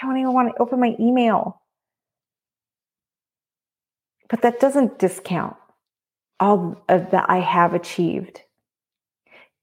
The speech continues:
And some of it is actually a good thing. Part of the reason I don't want to open my email is because I have to tell people no because I have so many opportunities coming my way, right? That is not a bad thing. Not a bad thing to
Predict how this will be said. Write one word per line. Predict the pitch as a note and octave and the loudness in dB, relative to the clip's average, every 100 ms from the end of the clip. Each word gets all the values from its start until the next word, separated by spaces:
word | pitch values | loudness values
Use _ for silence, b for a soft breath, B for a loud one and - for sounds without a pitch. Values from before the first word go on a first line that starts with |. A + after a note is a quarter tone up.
| _ _ _ | _ _ _
And | A3 G#3+ G#3 G3 - - | 0 2 2 0 -4 -14
some | - - F4+ G#4+ | -12 -4 0 0
of | C4 | 2
it | D#3+ C#3+ - - | 4 2 -2 -12
is | - B3+ | -8 -2
actually | D#4 D#4 D#4+ | -2 0 -4
a | D4 | 0
good | C4+ D#4+ - | 0 0 2
thing. | D4+ G#3 - - - | 2 2 -4 -18 -2
Part | D4 D#4 | 0 2
of | |
the | D#4 | 2
reason | C4 C4 B3+ | 0 0 -2
I | B3 | 0
don't | C4+ | 2
want | - B3+ B3 | 2 2 0
to | A3 - _ _ _ - | -2 -12 _ _ _ 2
open | C#4 C#4 | 2 2
my | C4 | 0
email | D4+ E4+ B3 C4 | 2 2 2 0
is | B3+ | -2
because | C4+ C4+ A#3+ - B B _ - | -2 0 -2 -12 B B _ -2
I | |
have | E4+ E4+ | 0 -2
to | |
tell | - C#4+ | 0 0
people | C#4+ C#4 C4 | 0 0 0
no | B3 D#4 D4 | 2 4 4
because | B3+ B3 | 2 2
I | B3 | 2
have | B3 | 0
so | D4+ | -2
many | C#4+ C#4+ | -2 0
opportunities | C4 B3 - D#4+ G#4 C4+ F#3+ | 0 -2 -2 2 2 2 -4
coming | - G#3 F3 | -2 -2 0
my | F3 E3 | -2 -2
way, | G2 F#2+ - | -2 -4 -2
right? | G3 A3 C#4+ - | 0 2 0 -4
That | B3+ B3 | -4 -4
is | A#3+ | -4
not | C4 F#4+ D4 | -4 0 0
a | |
bad | A3+ C4 B3+ C4 | 0 0 0 0
thing. | F#4 - - _ _ _ _ _ _ _ _ _ A#3 | 0 0 -10 _ _ _ _ _ _ _ _ _ 0
Not | C#4+ | 0
a | D4+ | 2
bad | D#4 D4 D4 | 2 2 0
thing | E4+ A#3+ A3+ | 0 2 0
to | A#3 G#3+ G3+ | 0 2 2